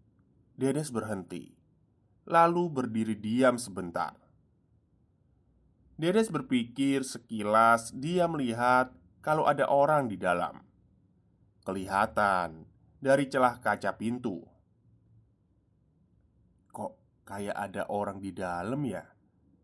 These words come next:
pikir Dedes. Sedikit bingung karena proses wawancara seharusnya dimulai jam delapan tiga puluh. Kenapa masih jam delapan sudah ada orang di ruang meeting?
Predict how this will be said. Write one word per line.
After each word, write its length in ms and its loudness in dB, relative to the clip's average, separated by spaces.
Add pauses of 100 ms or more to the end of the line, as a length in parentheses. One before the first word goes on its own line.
(480)
pikir 320 -6
Dedes. 640 -8 (1800)
Sedikit 480 -2
bingung 480 0
karena 560 4
proses 480 2
wawancara 720 4
seharusnya 560 -2
dimulai 640 -2
jam 240 -2
delapan 400 0
tiga 320 -8
puluh. 400 -2 (880)
Kenapa 400 0
masih 480 0
jam 160 -4
delapan 640 2
sudah 320 2
ada 240 2
orang 560 2
di 160 -6
ruang 400 0
meeting? 560 -12